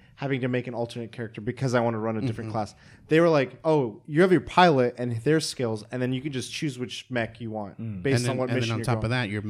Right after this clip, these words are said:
Speaker 2: your mech gets upgraded as well.
Speaker 1: And you could customize. So the demo we saw is they showed one, he-, there's, like, a heavy, a light, uh, a, like, a wizard glass cannon, and then a ver-, all around.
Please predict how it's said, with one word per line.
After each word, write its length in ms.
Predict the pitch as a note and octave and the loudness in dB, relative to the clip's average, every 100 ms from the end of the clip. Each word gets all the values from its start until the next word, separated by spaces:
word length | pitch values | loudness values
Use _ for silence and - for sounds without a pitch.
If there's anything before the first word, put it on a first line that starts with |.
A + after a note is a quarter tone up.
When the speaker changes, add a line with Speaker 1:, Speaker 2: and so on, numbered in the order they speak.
| G#2 | -6
Speaker 2:
your 140 | A2 | -4
mech 280 | G#2+ G#2+ A2 | -4 -4 -6
gets 180 | G2+ - | -10 -10
upgraded 400 | G#2 G2+ F#2 F#2 | -10 -10 -12 -14
as 80 | F#2 | -14
well. 240 | G2+ F2 - | -10 -8 0
Speaker 1:
And 180 | E3 F3 | 2 4
you 80 | D3+ | 0
could 140 | C3+ | 0
customize. 380 | E3 C#3+ D#3+ C#3 | -2 0 -2 -2
So 280 | - - E3+ | -4 0 2
the 140 | D3+ | 2
demo 260 | D#3+ E3+ D#3+ | 2 2 2
we 160 | D#3 | 2
saw 460 | G3+ - A#2+ A2 A2+ - - - _ - | 0 -2 -2 -2 -6 -16 -20 -20 _ 0
is 380 | D3 C#3 B2 | 4 4 2
they 100 | C3+ C3+ | -2 0
showed 300 | - E3+ D3 | 2 2 2
one, 420 | C#3 D3+ D#3+ D3+ - | 2 0 0 -6 -10
he-, 160 | A#2 | -10
there's, 220 | D3+ D3 B2+ | -2 -2 0
like, 120 | B2 | -4
a 60 | |
heavy, 540 | A2 D#3+ F#3 G#3 G3+ G3 _ _ - | -2 -2 -4 -4 -6 -10 _ _ -6
a 40 | C#3+ | -2
light, 440 | B2+ C3+ C#3 C3+ - _ _ | 2 4 2 -2 -10 _ _
uh, 260 | C3+ B2 A#2 B2 | -2 0 0 0
a, 80 | A#2+ | -4
like, 360 | A2+ C3 B2+ | -4 -6 -4
a 80 | B2+ | -2
wizard 480 | A#2+ C#3 C3 C#3+ B2 | 0 -2 0 -2 -2
glass 320 | B2 A#2+ B2 | -2 0 -2
cannon, 460 | - C#3+ C3+ C3 B2+ | -6 -6 -4 -6 -8
and 120 | A#2+ | -6
then 100 | A#2 | -4
a 140 | A2+ A2 A#2 | -4 -6 -10
ver-, 320 | A#2+ B2+ B2 A#2+ | -4 -4 -4 -8
all 180 | B2 B2+ | -2 -2
around. 380 | A#2 A2+ G#2+ G2+ | 0 -2 -4 -8